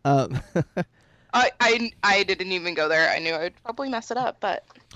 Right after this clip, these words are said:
Speaker 1: Oh, I was so afraid of screwing up a line. Like, I went, like, digging for, like, the exact quotes before I, I even tried, 'cause I didn't wanna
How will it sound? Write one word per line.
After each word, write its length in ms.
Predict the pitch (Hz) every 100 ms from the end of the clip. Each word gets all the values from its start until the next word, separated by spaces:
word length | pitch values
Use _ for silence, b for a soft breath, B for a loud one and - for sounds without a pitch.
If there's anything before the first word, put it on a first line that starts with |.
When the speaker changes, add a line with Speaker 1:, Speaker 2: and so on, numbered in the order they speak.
| B 135
Speaker 1:
Oh, 80 |
I 160 | 127 151
was 120 | 185
so 180 | - 139
afraid 280 | 139 147 143
of 80 | 123
screwing 300 | - 135 127
up 120 | 123
a 20 |
line. 300 | 113 117 127
Like, 200 | 127 113
I 120 | 107 117
went, 320 | 120 104 87
like, 220 | 101 95
digging 360 | 117 117 113 101
for, 220 | 104 101
like, 200 | 92 95
the 120 | - 104
exact 360 | 98 107 107
quotes 300 | - 110 101
before 300 | 104 110 107
I, 200 | 95 95 -
I 140 | 107
even 220 | 104 101 92
tried, 360 | 101 98 95
'cause 160 | - 98
I 80 | 107
didn't 160 | 107
wanna 240 | 107 101